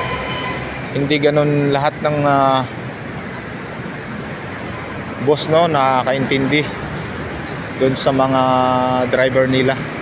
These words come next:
So, nakakaamo din ako ng ganun, ah, parang robot. Sila yung nagmamando kung anong gagawin mo, no? So, sakit sa ulo pag ganun amo. Kaya, yun, hindi tayo tumagal dun.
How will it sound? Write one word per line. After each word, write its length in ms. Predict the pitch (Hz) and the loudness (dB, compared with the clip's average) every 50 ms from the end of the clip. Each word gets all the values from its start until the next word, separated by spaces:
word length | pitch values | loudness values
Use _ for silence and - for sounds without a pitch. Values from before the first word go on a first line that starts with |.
| - - - - - - - - - - - - - - - - - | -8 -8 -8 -8 -8 -8 -8 -8 -8 -8 -8 -8 -8 -8 -8 -2 2
So, 240 | 131 131 139 139 139 | 4 4 6 4 4
nakakaamo 720 | 135 131 139 139 131 - 143 143 143 143 147 147 147 139 | 4 2 2 0 2 2 4 4 4 4 4 4 4 4
din 160 | 151 147 147 | 4 2 2
ako 160 | 135 135 143 | 4 4 4
ng 160 | 143 143 139 139 | 4 4 2 2
ganun, 320 | 135 143 160 175 180 170 | 2 4 4 4 4 4
ah, 320 | 160 143 135 135 135 135 127 123 - - - - - - - - - - - - - - - - - - - - - - | 4 4 4 4 2 2 0 -2 -4 -6 -8 -8 -6 -8 -8 -8 -8 -8 -6 -6 -6 -6 -6 -6 -6 -6 -6 -6 -2 0
parang 240 | - 117 127 131 135 | 2 2 2 2 2
robot. 400 | 139 143 143 147 143 160 175 - - - - - - - - - - - - - - - - - - - - - - - - - - - - - - - - - - - | 4 4 4 6 6 4 2 2 0 -4 -4 -4 -6 -6 -4 -6 -6 -6 -6 -8 -8 -8 -8 -8 -8 -8 -8 -8 -8 -8 -8 -8 -8 -8 -8 -8 -10 -8 -10 -10 -10 -8
Sila 240 | - - 135 135 139 | -2 0 2 4 4
yung 160 | 143 143 139 | 4 4 2
nagmamando 560 | 135 135 143 139 139 139 143 143 139 151 147 | 2 2 2 2 2 2 0 4 4 4 4
kung 240 | - 135 135 135 135 | 4 2 2 2 2
anong 240 | 135 135 131 135 135 | 2 2 2 2 2
gagawin 480 | 123 127 131 123 135 131 139 135 139 | 2 2 4 4 4 4 4 4 2
mo, 80 | 135 131 | 0 0
no? 80 | 139 135 - - - - - - - - - - - - - - - - - - - | -2 -4 -6 -10 -12 -14 -14 -12 -12 -12 -12 -12 -10 -10 -10 -10 -10 -10 -10 -10 -4
So, 400 | - 127 127 131 131 135 135 135 131 | 0 2 4 6 6 6 4 2 0
sakit 320 | 120 - - - 143 143 - | -2 -4 -2 -2 0 2 4
sa 80 | 143 | 4
ulo 320 | 143 151 147 156 165 156 - | 6 6 6 6 4 4 2
pag 240 | 135 120 127 127 | 0 2 2 2
ganun 160 | 131 135 135 127 | 2 0 0 0
amo. 240 | 123 123 127 139 | 0 0 0 0
Kaya, 260 | 139 131 127 123 123 123 120 120 123 120 120 120 120 120 135 | 0 2 4 4 4 6 4 4 4 4 4 4 2 2 2
yun, 320 | 151 160 147 123 113 117 | 2 2 2 2 2 2
hindi 80 | 113 131 139 | 2 2 2
tayo 160 | 135 131 139 - | 2 2 2 2
tumagal 320 | 147 139 135 127 127 127 | 2 2 4 4 2 4
dun. 180 | 123 151 151 | 4 2 2